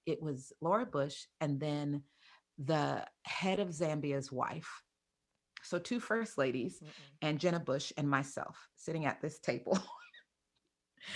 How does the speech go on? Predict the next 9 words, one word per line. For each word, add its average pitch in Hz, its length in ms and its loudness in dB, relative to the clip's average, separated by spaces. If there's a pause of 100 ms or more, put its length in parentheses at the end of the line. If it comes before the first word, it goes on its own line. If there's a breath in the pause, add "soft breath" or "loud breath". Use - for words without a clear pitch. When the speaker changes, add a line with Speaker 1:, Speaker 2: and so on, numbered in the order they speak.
(380 loud breath)
Speaker 1:
And 160 640 10
we 190 120 6
sat 220 440 0
there 135 340 0 (340 soft breath)
and 160 200 0
Laura 202 240 0
Bush 170 280 -4
was 151 180 -8
like, 143 240 -8